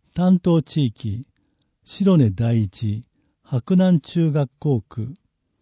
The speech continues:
なお、四月から職員が交代しました。写真、写真の説明。地域包括支援センター、白根南、職員男女四人の集合写真。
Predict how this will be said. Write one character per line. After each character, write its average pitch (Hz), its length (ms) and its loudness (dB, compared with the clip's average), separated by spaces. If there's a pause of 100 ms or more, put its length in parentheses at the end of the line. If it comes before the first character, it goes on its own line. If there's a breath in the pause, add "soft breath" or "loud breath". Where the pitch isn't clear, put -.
(520)
な 143 200 2
お、 101 160 -2 (440)
四 - 220 -6
月 180 260 -2
か 117 120 -2
ら 98 240 -6 (180)
職 151 340 -2
員 170 140 4
が 107 220 -2
交 139 200 -2
代 127 240 -2
し - 140 -4
ま 110 140 0
し - 100 -16
た。 98 220 -12 (1080)
写 143 280 -4
真、 160 400 -2 (720)
写 156 240 -4
真 196 220 2
の 185 100 4
説 151 260 -4
明。 135 300 0 (880)
地 208 220 0
域 - 200 -6
包 139 160 2
括 123 200 -2
支 - 280 -6
援 170 140 2
セ 165 200 0
ン 135 100 2
タ 117 140 -8
ー、 98 140 -6 (260)
白 185 320 0
根 123 100 4
南、 117 500 2 (160)
職 - 440 -2
員 123 180 4
男 165 280 2
女 135 120 0
四 110 180 0
人 120 220 4
の 98 140 -2
集 156 260 -2
合 143 240 0
写 120 160 -6
真。 92 340 -6